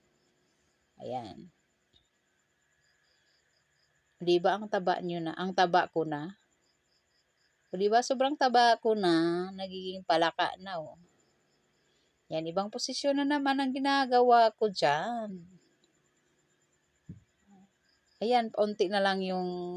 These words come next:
bibilangin namin. Halos tigwa one hundred na lang yan kasi inuuna nga ni Vicar yung tig to two hundred.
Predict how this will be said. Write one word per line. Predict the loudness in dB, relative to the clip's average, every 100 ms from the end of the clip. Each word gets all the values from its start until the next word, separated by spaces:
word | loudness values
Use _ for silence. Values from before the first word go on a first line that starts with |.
| -12 -16 _
bibilangin | 0 0 2 2 2 2 2 -2 0
namin. | 0 -2 -4 -6 -10 -16 _ _ _ _ _ _ _ _ _ _
Halos | 2 6 6 6 2 0
tigwa | 4 6 6 4
one |
hundred | 0 -2 -2 -2
na | 0
lang | 0 0 0
yan | -2 -2
kasi | -4 -4 -4
inuuna | -2 -2 -2 -2 -4
nga | -4
ni | -2
Vicar | 0 0 0 -2
yung | -2 -8
tig | -14 -14
to | -10 -8
two | -6 -4
hundred. | -6 -8 -14 -14